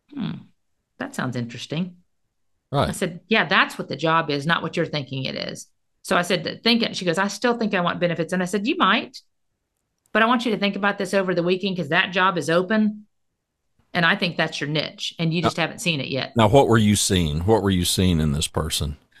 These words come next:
Speaker 1: That, well, I saw that they had this creative ability to sh-,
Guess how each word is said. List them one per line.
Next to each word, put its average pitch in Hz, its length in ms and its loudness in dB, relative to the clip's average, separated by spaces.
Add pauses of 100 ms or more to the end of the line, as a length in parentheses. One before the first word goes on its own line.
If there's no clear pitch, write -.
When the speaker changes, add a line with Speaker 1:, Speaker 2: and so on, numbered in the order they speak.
(240)
Speaker 1:
That, 202 200 0
well, 226 500 2 (300)
I 208 120 2
saw 254 400 2
that 233 180 0
they 208 160 4
had 202 240 -2
this 185 200 -4
creative 196 640 4
ability 180 540 2
to 160 100 -2
sh-, - 300 -8